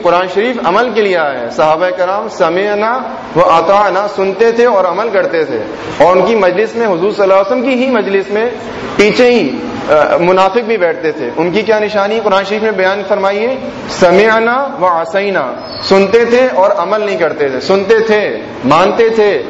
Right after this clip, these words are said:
مگر عمل نہیں کرتے تھے۔ مگر وہی عمل کی طاقت اور ہمت سچوں کی صحبت سے پیدا ہوتی ہے۔ اس لیے یہ جو قرآن شریف کا حکم ہے، اس کی، یہ تقوی والا حکم ہے نا، نظر بچانا اور تقوی کا حکم ہے۔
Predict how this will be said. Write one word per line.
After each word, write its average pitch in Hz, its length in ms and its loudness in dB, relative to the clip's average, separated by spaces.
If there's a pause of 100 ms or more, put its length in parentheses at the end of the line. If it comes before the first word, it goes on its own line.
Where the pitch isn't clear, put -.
(120)
مگر 170 160 2
عمل 185 240 2
نہیں 190 200 -2
کرتے 139 320 -2
تھے۔ 113 140 -6 (640)
مگر 214 120 6
وہی 190 400 4
عمل 185 280 0
کی 202 140 -2
طاقت 175 580 0
اور 180 120 4
ہمت 185 380 0 (440)
سچوں 233 380 4
کی 233 80 6
صحبت 196 360 4
سے 196 140 0
پیدا 160 220 2
ہوتی 135 320 -4
ہے۔ 110 60 -6 (1200)
اس 151 220 0
لیے 190 320 4 (280)
یہ 170 100 4
جو 185 160 4
قرآن 170 220 4
شریف 196 240 -2
کا 208 80 4
حکم 190 340 2
ہے، 190 240 -2
اس 170 140 -8
کی، 196 280 0 (100)
یہ 190 240 2
تقوی 190 300 0
والا 208 240 0
حکم 151 240 -4
ہے 151 40 0
نا، 208 120 -4
نظر 156 300 2
بچانا 160 480 -2 (300)
اور 165 140 4 (120)
تقوی 175 400 4
کا 165 120 2
حکم 135 240 -2
ہے۔ 127 40 -2